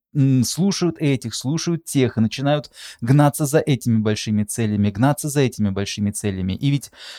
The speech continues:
что ещё, что ещё весело, да, это то, что любой, м, вот этот вот, вот оратор, который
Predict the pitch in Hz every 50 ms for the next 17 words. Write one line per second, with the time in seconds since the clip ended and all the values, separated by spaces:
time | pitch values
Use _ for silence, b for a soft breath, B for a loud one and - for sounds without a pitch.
0 | B B - - - 151 147 139 135 - - - 147 131 120 113 107 123 120 -
1 | - 139 123 - - 123 113 120 127 107 - - 98 92 98 101 127 139 127 113
2 | 113 104 - 135 - - - 135 127 120 113 117 127 127 123 120 120 139 147 143
3 | 135 113 104 - - 120 110 110 107 98 107 110 117 104 - - 92 - - -
4 | 110 110 104 - - 117 117 117 123 143 170 196 202 - - 110 104 - - 104
5 | 101 - - 117 110 107 104 104 98